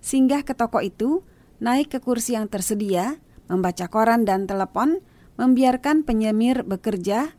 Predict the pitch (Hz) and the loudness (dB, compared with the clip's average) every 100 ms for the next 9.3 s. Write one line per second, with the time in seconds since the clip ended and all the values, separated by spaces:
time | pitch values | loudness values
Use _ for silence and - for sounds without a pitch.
0 | _ - 185 185 - 294 - 247 151 - | _ -2 -2 -2 -2 -4 -4 -4 -4 -4
1 | 254 254 254 262 269 202 - - - 190 | 0 2 4 4 2 0 -4 -8 -8 -4
2 | 180 262 226 180 - 147 - - - - | -2 0 2 0 -2 -8 -10 -18 -20 -20
3 | - - 190 196 196 202 202 - 196 185 | -20 -4 -2 -2 -2 -2 -2 -4 -8 -6
4 | 202 196 196 226 233 226 233 202 190 - | -2 -2 -2 -2 -2 0 0 0 -2 -2
5 | 214 208 190 175 185 220 339 - - - | -4 -2 -2 -4 -4 -4 -4 -8 -14 -20
6 | - 247 269 269 269 254 - 294 247 233 | -8 0 2 2 0 -2 0 2 4 2
7 | 202 254 208 185 190 185 190 233 202 208 | 2 2 2 0 0 0 0 -4 -2 -4
8 | 220 247 247 220 190 185 - - 175 175 | -4 -4 -4 -4 -4 -2 -4 -4 -6 -4
9 | 151 120 | -8 -8